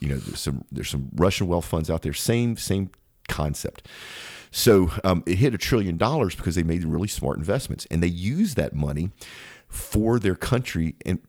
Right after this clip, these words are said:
to do things like, you know, if you go to Norway, Jake, there's unbelievably free Wi-Fi everywhere. The entire country's blanketed with free Wi-Fi. Well, the government pays for that. Same way if you wanna go to college, you wanna go to university, government pays for that. Um, and so it's, um, that's what they use this wealth fund for.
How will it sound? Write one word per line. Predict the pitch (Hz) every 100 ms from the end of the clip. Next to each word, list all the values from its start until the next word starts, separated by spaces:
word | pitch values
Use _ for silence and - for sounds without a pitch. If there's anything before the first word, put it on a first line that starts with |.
| -
to | 85
do | 76 92
things | 87 90 85
like, | 85 - -
you | -
know, | 85
if | 80
you |
go | 127
to | 107
Norway, | 87 113 127 98
Jake, | 92 87 -
there's | 107 143 - -
unbelievably | 98 98 80 85 117 90 78
free | - - 92 95
Wi-Fi | 78 82 101 76 76 -
everywhere. | 123 127 104 73
The | 73
entire | 78 110 120
country's | - 117 101 73
blanketed | 69 85 104 127 78
with | -
free | - 87
Wi-Fi. | 98 117
Well, | - 92
the |
government | 104 139 127 -
pays | 65 -
for | 52
that. | 50 - - - - - - -
Same | 120 117
way |
if | 107
you | 101
wanna | 98 95
go | 92
to |
college, | 87 - 104 110 - -
you |
wanna | 80
go | 85
to |
university, | 85 85 82 101 - 71
government | 71 87 82
pays | - 57 -
for |
that. | 57 53 - - - - _ -
Um, | 69 - - -
and | 80
so | - 107 90 -
it's, | 87 -
um, | 92 80 -
that's | 110 -
what |
they | 110
use | 98 92
this | 71
wealth | 104 135
fund | - 80 73
for. | - 73 73